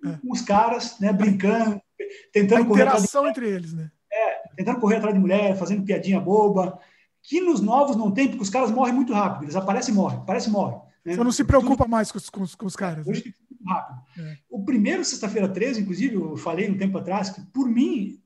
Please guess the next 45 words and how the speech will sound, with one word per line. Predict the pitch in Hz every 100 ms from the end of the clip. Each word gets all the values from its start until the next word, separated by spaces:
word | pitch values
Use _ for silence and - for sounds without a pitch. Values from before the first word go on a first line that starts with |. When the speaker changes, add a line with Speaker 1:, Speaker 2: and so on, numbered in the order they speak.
| -
Speaker 2:
eu, | 233 285 -
eu | 254
queria | - 208 339 285
ver | 277
uma | 262
versão | 202 190 - 254
do | 196
primeiro | 214 233
Sexta-feira | 220 196 196
Treze | 202 254 254
que | 269
os | -
caras | 240 294
não | 320
morrem. | 285 254 143 127 - _ _
A, | 165
a | 190 175
mãe | 233
do | 226
Jason | 220 285 247
não | 226
aparece | - 214 190 254 - - - -
<laughs> | -
e | 269
os | 294
caras | 269 285 -
ficam | 311 277
lá | 285
fazendo | 254 285
palhaçada, | 302 - 262 254 202
sabe? | 127
Speaker 1:
Terminou | 254 269 269 269
o | 277
filme. | 208 - - 269 - 359 - 320 - _ -
Speaker 2:
Acho | - -
muito | 302 349
divertido. | 294 196 190 127 127 - _ -
Speaker 1:
A | 247
gente | 240 311 -
se | 370
vê | 285 208 320
até | 320 269
naquele | 254 294 247
grupo, | 214 240 208 214
né? | 196 202 202